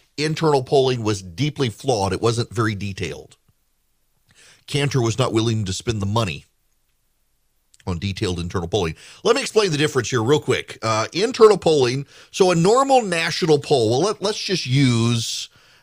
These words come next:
uh, where the national polling is. I've got Real Clear Politics pulled up. I'll take the Biden job approval numbers. So you're talking about,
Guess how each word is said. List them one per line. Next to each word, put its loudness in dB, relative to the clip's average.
uh, 2
where 4
the 0
national -2
polling 0
is. -2
I've -2
got -2
Real -2
Clear 0
Politics -4
pulled -4
up. 0
I'll 0
take -4
the -8
Biden -2
job 0
approval -10
numbers. -10
So 2
you're -2
talking 2
about, 2